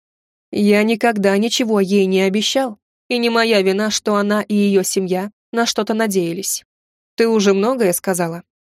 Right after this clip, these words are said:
теперь скажу я». Нависнув надо мной так,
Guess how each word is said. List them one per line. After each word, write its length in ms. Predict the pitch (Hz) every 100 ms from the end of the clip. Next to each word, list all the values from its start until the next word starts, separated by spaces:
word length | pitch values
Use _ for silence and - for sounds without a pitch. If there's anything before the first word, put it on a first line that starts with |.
| -
теперь 340 | 240 226 294
скажу 340 | - 269 233 220
я». 240 | 170 - _ _ _ _ _ _
Нависнув 520 | 233 240 277 - 226
надо 180 | 226 214
мной 180 | 220 214
так, 300 | 220 214